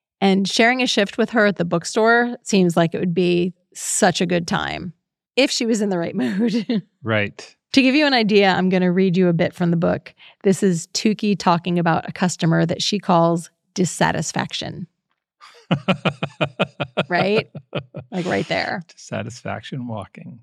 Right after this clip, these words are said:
Speaker 1: Mm-hmm. Dissatisfaction is a hunched, sinewy, doggedly athletic black man in his seventies.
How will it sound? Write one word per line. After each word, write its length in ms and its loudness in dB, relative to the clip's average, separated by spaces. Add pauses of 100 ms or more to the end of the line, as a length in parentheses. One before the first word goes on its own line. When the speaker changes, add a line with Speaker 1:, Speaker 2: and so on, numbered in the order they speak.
(140)
Speaker 1:
Mm-hmm. 360 0 (1160)
Dissatisfaction 920 2
is 240 -2
a 80 4
hunched, 680 -2
sinewy, 600 2
doggedly 800 2
athletic 540 0
black 280 2
man 320 2
in 160 0
his 220 2
seventies. 720 -4